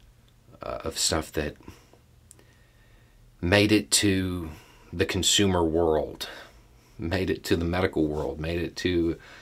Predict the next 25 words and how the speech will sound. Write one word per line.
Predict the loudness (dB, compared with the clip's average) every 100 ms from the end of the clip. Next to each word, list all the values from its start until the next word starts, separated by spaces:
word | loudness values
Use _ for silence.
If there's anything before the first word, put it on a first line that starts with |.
| -20 -20 _
the | 0 2
agricultural | 0 0 4 4 6 4
world | 4 -2 -6 -12 -18 _ _ _ _ _ -20 _ _ _ _
from | -16 0 2 2 -2 -6
a | -8
project | -8 -2 0 0 -2 -4 -4 -10 -12 -20 _ -8
that | -6
is | -6
designed | -4 -4 -4 -6 -6
to | -6
mitigate | -6 -4 -6 -8 -10
climate | -12 -10 -12 -6
change. | -6 -6 -14 -14 -14 -14 _ _ _ _ _ _ _ _ _ _ _ _ _ _ -20 -20 -20 _ _ -20 _ -20 -20 -20 -20 -10
It's, | -6 -4 4
uh, | 6 6 4 -2 -14 -20 -20 -20 _ _ _ -20 -20 -20 -20 -8
a | -2
useful | 4 4 4 0
tool | 0 0 -2 -6 -20 _ _ -20 _ -20 _ -20 _ _ _ -12
when, | -4 -4
when | -4 -6
you're | -6
trying | -2 0 0
to | -2
convince | -6 -8 -8 -8
people. | -8 -14 -16